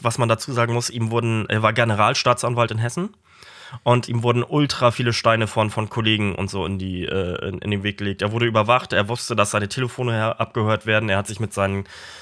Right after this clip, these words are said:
äh, wichtigsten Vertrauten nur, ähm, draußen getroffen. Und, ähm,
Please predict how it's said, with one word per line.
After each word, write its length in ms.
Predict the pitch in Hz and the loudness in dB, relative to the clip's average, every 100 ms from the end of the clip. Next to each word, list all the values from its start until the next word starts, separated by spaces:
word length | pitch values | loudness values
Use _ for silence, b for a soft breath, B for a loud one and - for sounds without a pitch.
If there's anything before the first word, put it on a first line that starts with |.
| B - | B 0
äh, 200 | 101 101 | 2 2
wichtigsten 400 | 113 123 - 117 | 0 -2 -2 -2
Vertrauten 520 | 117 - 120 123 117 | -2 2 2 2 2
nur, 400 | 113 113 110 87 | 4 6 6 6
ähm, 400 | 101 98 98 104 - - | 4 4 2 -4 -10 0
draußen 340 | 120 127 135 | 2 2 0
getroffen. 520 | 117 - 123 127 143 | -2 2 0 2 -2
Und, 300 | - 113 107 | 2 2 2
ähm, 340 | 101 107 101 | 2 2 -2